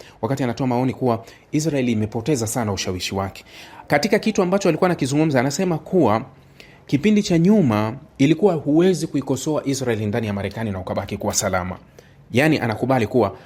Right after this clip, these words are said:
ulikuwa huwezi kuikosoa Israeli ndani ya Marekani na ukabaki kuwa salama.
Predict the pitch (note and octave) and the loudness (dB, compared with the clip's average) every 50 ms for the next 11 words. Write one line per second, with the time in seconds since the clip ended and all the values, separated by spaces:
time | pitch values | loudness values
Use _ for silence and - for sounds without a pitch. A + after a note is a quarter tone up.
0 | - - - - - - C3 C3 C3 - F3 E3+ - C#3+ D3 D#3 F#3 G3+ F3 A2 | -20 -20 -20 -20 -4 -2 0 0 0 0 -2 -2 0 2 4 6 8 8 6 6
1 | F#2 F2+ G#2+ A2 A2 - A#2+ G#2 - B2 A#2 - D3 C3+ - - D3+ C#3+ C3 A2+ | 2 0 -4 -4 -4 -4 -6 -4 -4 -4 -4 -2 -4 -4 -2 -2 -4 -2 0 0
2 | G#2 G2+ G2 G2+ G2+ G2+ G#2+ B2 C#3 C#3 A#2+ A#2 G#2+ G#2+ G#2+ - C3 B2+ A2+ A#2 | 0 0 0 -2 -4 -2 -2 -2 0 0 0 0 0 -2 -2 -2 -4 -2 0 0
3 | C#3 D3 C#3+ - G#2 - G2+ - G#2+ G2 - F#2+ - - - - F#2 F2+ F2 E2+ | 0 0 0 -2 -4 -6 -4 -6 -6 -8 -8 -8 -8 -8 -10 -8 -10 -10 -10 -10
4 | F2 | -12